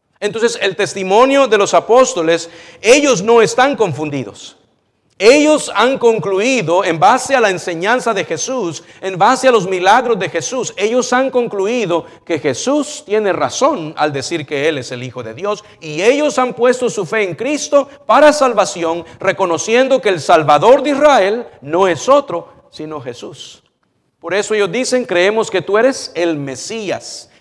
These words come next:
¿Quién es el Mesías sino el Salvador prometido por Dios para la nación de Israel? Y porque creemos que tú eres el Mesías, sabemos también que tú eres el Hijo de Dios.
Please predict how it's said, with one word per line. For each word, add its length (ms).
¿Quién 260
es 160
el 120
Mesías 600
sino 340
el 100
Salvador 800
prometido 580
por 200
Dios 340
para 260
la 120
nación 340
de 80
Israel? 480
Y 120
porque 640
creemos 560
que 120
tú 140
eres 200
el 100
Mesías, 460
sabemos 1040
también 600
que 120
tú 200
eres 220
el 180
Hijo 300
de 120
Dios. 600